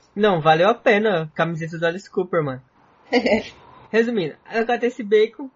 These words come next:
Speaker 1: e levei embora. Fui, entrei na Campus Party. Lá tinha os micro-ondas, meio tipo micro-ondas comunitários, assim, que os malucos ficavam comendo miojo, essas porra lá, esses negócios.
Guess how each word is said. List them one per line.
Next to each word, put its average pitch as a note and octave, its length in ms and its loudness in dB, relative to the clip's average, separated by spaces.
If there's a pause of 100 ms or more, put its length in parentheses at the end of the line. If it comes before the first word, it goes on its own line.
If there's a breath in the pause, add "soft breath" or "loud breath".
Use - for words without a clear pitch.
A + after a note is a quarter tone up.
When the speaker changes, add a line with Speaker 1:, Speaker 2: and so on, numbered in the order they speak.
(220)
Speaker 1:
e F#3 60 -12
levei F#3+ 200 2
embora. E3 400 -2 (320)
Fui, F3+ 220 -6
entrei F#3 220 -4
na F3+ 100 -2
Campus F#3 300 -10
Party. F#3+ 420 2 (160)
Lá F#3+ 160 2
tinha G#3+ 200 -2
os G3 80 -2
micro-ondas, G#3 680 2
meio G3 220 -2
tipo F3+ 340 -10
micro-ondas F3+ 380 -10
comunitários, F3+ 680 0
assim, D#3 160 -2
que D3+ 100 -10
os D3 60 -4
malucos D3+ 280 0
ficavam D#3 220 0
comendo D#3 240 0
miojo, D3 520 0
essas C#3+ 280 -12
porra C#3+ 440 -6
lá, C3 180 -4
esses - 220 -10
negócios. - 460 -8